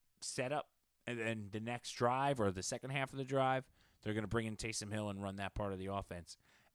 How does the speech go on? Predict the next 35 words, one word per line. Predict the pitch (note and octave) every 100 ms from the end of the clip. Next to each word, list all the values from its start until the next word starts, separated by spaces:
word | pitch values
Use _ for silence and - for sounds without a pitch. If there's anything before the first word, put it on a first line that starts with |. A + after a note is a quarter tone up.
| _
And | D#3+ E3+ C#3 B2+ B2 - _ _ _ _ _ _ _ _
I | A#2 D3+
actually | C3+ - B2+ A#2
think | - A#2+ -
that | A2
they're, | A#2 A2+ A2+ A2+ -
um, | G#2 G#2+ G#2 G2+ G2+ G2 - _ _ _ _ _ _
they're | G#2+
showing | - B2+ A2+
their | G#2
hand | G#2 C3+ C3
to |
that | G2+ F#2+
fact | G#2+ G2 G2 - -
with | G#2 G2+ -
the | G2
stuff | - G#2+
that | G#2+
I | G2
heard | G#2
about | G2
Michael | F#2 G2+ F#2+
Thomas. | A2+ A#2 G2 - - - _ _ _ -
Um, | F2+ F2+ F2 E2+ F2+ F2+ F2 A2+ _ _ _
what? | F#2 - - _ _ _ _ _ -
I |
guess | G2
he | F#2+
was |
complaining | - - G2 F#2+
about | F#2+ F2+
his | F2
role | F2+ F2+ F#2 A#2+ A#2
or | - G#2
whatever. | G#2+ G#2+ A2 A#2 B2+